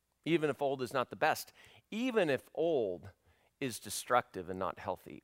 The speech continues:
Old feels safe because we know it and we're in it. And we'd almost rather be miserable than have to change.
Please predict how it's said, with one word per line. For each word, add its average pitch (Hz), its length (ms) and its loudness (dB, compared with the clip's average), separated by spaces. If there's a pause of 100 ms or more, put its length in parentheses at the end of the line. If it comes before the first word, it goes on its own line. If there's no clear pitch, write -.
Old 95 380 -2 (240)
feels 90 260 -8
safe 80 500 -6 (340)
because 80 300 -12
we 80 120 -10
know 85 260 -6
it - 160 -18 (880)
and 90 180 -6
we're 80 180 -10 (220)
in 104 140 0
it. - 240 -12 (1800)
And 92 160 -6
we'd 92 240 -6
almost 160 640 2
rather 98 800 2 (920)
be 98 140 -6
miserable 95 800 -4 (1000)
than 98 180 -2
have 101 260 0
to 95 80 -14
change. - 520 -10